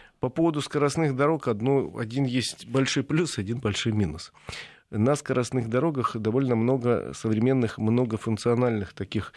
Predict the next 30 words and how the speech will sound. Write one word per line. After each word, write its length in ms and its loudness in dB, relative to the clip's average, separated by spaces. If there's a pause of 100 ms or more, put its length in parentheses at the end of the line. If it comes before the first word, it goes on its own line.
(200)
центров, 540 -2
эм, 640 -2
где, 360 2
э, 200 -2
заправка, 640 -2 (500)
где 140 0
у 80 2
тебя 140 -4
магазинчик, 680 0
кафе, 560 0
э, 220 -4
настоятельно 440 -2
рекомендую, 500 2
они 160 2
хорошие, 440 -2
современные, 560 0
там 180 -4
где-то 260 -2
есть 200 0
даже 220 -2
мотель. 500 0 (720)
То 60 0
есть 140 0
можно 280 2
остановиться, 680 0
можно 320 0
поесть, 540 0
можно 360 -2
что-то 300 -4
сделать. 320 0